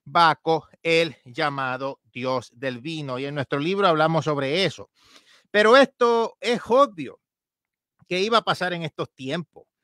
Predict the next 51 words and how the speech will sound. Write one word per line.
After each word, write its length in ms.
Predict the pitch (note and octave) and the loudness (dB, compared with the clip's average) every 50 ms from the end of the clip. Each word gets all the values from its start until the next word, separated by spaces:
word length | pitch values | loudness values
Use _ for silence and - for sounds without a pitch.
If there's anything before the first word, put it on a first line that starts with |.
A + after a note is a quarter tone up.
| _ _ _ _ _ _ | _ _ _ _ _ _
Si 160 | - - E3 | -8 -4 0
la 160 | F3 E3+ E3+ | 2 2 2
Biblia 480 | E3+ A3+ B3+ B3 A#3+ A3+ F3+ E3+ G3+ A#3+ | 2 0 -6 -4 -2 0 2 2 2 2
habla 260 | C4 A#3+ G3+ F3+ F3 | 2 0 0 0 0
precisamente 760 | - E3+ D3 - D#3+ D3 G3 F#3 F3 E3 E3+ D#3 - F#3+ F3+ E3+ | 0 -4 -8 -8 -6 -4 -4 -2 -2 -4 -8 -8 -8 -8 -6 -6
de 140 | E3+ D#3 | -6 -8
que 180 | - - D#3+ D3+ | -8 -6 -6 -6
iban 320 | E3 G#3 A#3+ A#3+ B3 A#3 | -6 -6 -6 -6 -4 -2
a 120 | G#3+ F#3+ F3+ | -2 -2 -2
venir 320 | E3 D3+ C#3 C#3+ D#3 E3 | -2 -4 -6 -6 -6 -6
burladores, 640 | D#3+ F#3 F#3+ F#3 F3 E3 D#3 F3+ A3+ B3+ B3+ A#3 F3+ | -6 -8 -6 -2 -2 0 0 2 2 2 2 2 -2
¿y 100 | F3 D#3 | -4 -6
qué 380 | - - A3 A#3+ B3+ A#3+ A#3 A3 | -6 -4 -2 0 2 2 2 4
habla 320 | G#3+ A3+ A#3 A3+ F#3+ F3+ | 4 4 2 2 0 0
de 80 | F#3+ F#3 | -2 -2
eso 120 | E3 G3 | -2 -2
en 60 | F#3 | -4
su 140 | D#3 F#3+ F3+ | -2 -4 -6
contexto? 640 | - F3+ E3 C#3+ - A3+ B3 - - - E3 D3+ D3 | -4 -4 -6 -4 -4 -4 -4 -4 -4 -4 -4 -4 -2
Dos 220 | D3+ B3 C4 - _ | 0 0 0 0 _
pasajes 420 | - A#3+ - - A3 A3 A3 G#3+ G#3 | 0 -2 0 0 0 0 0 0 0
en 60 | G3 | 2
la 140 | F#3+ F3+ E3 | 0 0 0
Biblia 480 | F#3 F#3+ F#3 F#3 F#3 G3 F#3+ F#3+ F#3 _ _ _ _ _ _ | -2 -6 -6 -4 0 2 2 2 2 _ _ _ _ _ _
dicen 380 | - G3 G#3 F#3 - G#3 G3+ - | -8 -6 -4 -2 0 -2 -2 -2
que 120 | - F3+ | -2 -4
en 80 | F3 F3 | -2 0
los 120 | E3+ D3 | -2 -2
postreros 640 | _ - D#3 C#3 _ - E3+ F3+ F3+ F3+ F#3 F3 D3+ | _ -4 -8 -6 _ -6 -4 -4 -2 -2 -2 -4 -4
días 320 | D#3 F#3+ F#3 F#3 F#3+ F#3 E3 | -6 -8 -4 0 0 0 0
vendrán 380 | E3+ D#3+ D3+ C#3+ D3 D3 D3+ | -2 -6 -6 -4 -4 -4 -4
burladores. 640 | D3 D#3 D3+ D3 C#3 C3+ C#3 D#3 E3+ D#3+ C#3 G#2+ F2+ _ _ _ - - _ _ | -4 -6 -4 -2 -2 -2 0 0 -2 -2 -2 -6 -8 _ _ _ -20 -20 _ _
Eh, 240 | - D#3 D#3 D#3 D3 - | -8 -4 -4 -4 -4 -2
tanto 460 | - F3 F3 E3 - - F3 F3 E3+ | 0 -2 -2 -2 -2 -2 -2 0 0
en, 380 | E3 E3 E3 E3 E3 E3 E3 D#3+ | 0 0 0 -2 -4 -4 -6 -4
eh, 320 | D#3+ D#3+ D#3+ D#3+ D#3 D3+ C#3 | -2 -2 0 0 -2 -2 -2
Segunda 380 | - E3+ E3 G3+ A3+ A3 A3+ | -4 -4 -4 -4 -2 0 0
de 100 | A3+ G#3 | 0 0
Pedro, 400 | - - F#3+ F#3 F#3+ F#3 G3 F#3+ | -2 -4 -6 -4 -4 -2 -4 -4
capítulo 640 | - - D3+ - - - A#3 G3 - G3+ F#3 E3+ D#3 | -2 -4 -6 -4 -4 -12 -12 -10 -10 -8 -6 -6 -6
tres, 320 | - - E3 F3+ F3 C#3+ C3+ | -6 -4 -4 -4 -4 -4 -6
versículo 540 | D3 C3 A#2 - E3+ D#3+ - F3 E3+ E3 | -8 -8 -8 -10 -14 -12 -10 -8 -8 -8
tres, 300 | C#3+ - D3+ D3+ D3+ - | -6 -6 -6 -6 -6 -6
repito, 440 | D3+ C#3+ C#3 - E3+ E3 - F3 E3 | -8 -12 -10 -10 -12 -12 -8 -8 -8
Segunda 400 | - D#3+ C#3+ C#3+ F#3 F#3+ G3+ F#3+ | -6 -6 -8 -8 -6 -4 -4 -4
de 100 | F#3 E3+ | -4 -4
Pedro, 420 | - - E3 E3 E3+ E3+ F3 F3+ - | -6 -6 -4 -4 -4 -2 -4 -4 -4
capítulo 560 | - D3 - - E3 - - E3+ E3 D3+ - | -4 -8 -8 -8 -16 -12 -10 -6 -6 -6 -6
tres, 200 | - E3+ E3 C#3+ | -4 -6 -6 -4
versículo 540 | D#3 D3 C3 - - D#3 - F#3 F#3+ G3+ G3+ | -6 -8 -8 -8 -14 -12 -8 -4 -4 -4 -4
tres, 280 | - G3+ G3+ G3 F3+ | -2 -2 -2 -2 -2